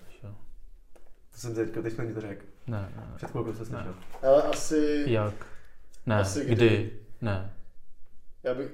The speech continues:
Speaker 3: já bych dal kdy.
Speaker 1: Ty vole, kde to bylo? Zmáš
Speaker 2: To
Speaker 1: vodník?
Speaker 2: bude podle mě jako vodnitě. Určitě jsem to taky slyšel, ale neřeknu ti, nemám to konkrétně vodníku teko-, teďko.
Speaker 1: To kdy?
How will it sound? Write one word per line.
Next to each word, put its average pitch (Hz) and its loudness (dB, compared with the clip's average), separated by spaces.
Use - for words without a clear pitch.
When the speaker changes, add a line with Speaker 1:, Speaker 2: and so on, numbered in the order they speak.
Speaker 3:
já 131 -2
bych 135 0
dal 139 2
kdy. 110 -6
Speaker 1:
Ty - -6
vole, 120 0
kde 110 2
to 156 0
bylo? 104 0
Zmáš 113 2
Speaker 2:
To 117 4
Speaker 1:
vodník? 110 0
Speaker 2:
bude 139 6
podle 120 0
mě 131 2
jako 123 0
vodnitě. 110 -2
Určitě 151 0
jsem 170 2
to 170 2
taky 170 2
slyšel, 135 0
ale 110 4
neřeknu 120 2
ti, 113 4
nemám 135 4
to 139 2
konkrétně 117 4
vodníku 110 4
teko-, 90 2
teďko. - -6
Speaker 1:
To - -4
kdy? 101 -6